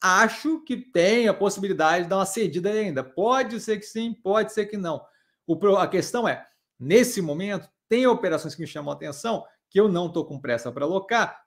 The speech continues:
tem várias análises pra serem feitas, que podem expandir o portfólio. Então, assim, tem um pedaço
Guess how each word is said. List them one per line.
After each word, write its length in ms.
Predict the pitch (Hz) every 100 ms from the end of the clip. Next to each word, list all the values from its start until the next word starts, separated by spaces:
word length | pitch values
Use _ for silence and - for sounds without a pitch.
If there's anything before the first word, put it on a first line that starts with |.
| -
tem 160 | 160
várias 460 | 127 180 247 214 147
análises 320 | 139 135 123
pra 100 | 147
serem 260 | 131 143 131
feitas, 500 | - 190 190 - - _ _
que 140 | 123
podem 560 | 123 139 175 233 175 143
expandir 400 | 135 - 127 131
o 60 | 127
portfólio. 520 | 165 - - 233 226
Então, 140 | 247
assim, 260 | 247 180 - _ _ _ _
tem 220 | 190 254
um 80 | 233
pedaço 800 | 202 165 151 156 147 - 123